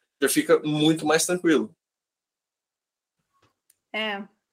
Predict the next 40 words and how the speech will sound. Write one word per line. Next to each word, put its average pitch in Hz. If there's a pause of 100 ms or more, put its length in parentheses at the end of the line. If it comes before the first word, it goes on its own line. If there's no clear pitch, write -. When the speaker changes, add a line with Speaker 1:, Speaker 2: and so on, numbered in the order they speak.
Speaker 2:
tem 247
um 254
negócio 247
que -
se -
chama 262
Plan 285
Bolonha, 254
né? 240 (480)
Então, 240
existe 240
um 294
grupo 330
de 302
países 294
que 269
fazem 277
parte 269
desse 240
plano, 254 (560)
e 240
se 247
você 262
revalida 285
na 240
Itália, 269
por 269
exemplo, 262
automaticamente 277
você 269
revalida 277
o 285
teu 277
diploma 262
nos 269
demais 269
países 262
que 269
fazem 262
parte 254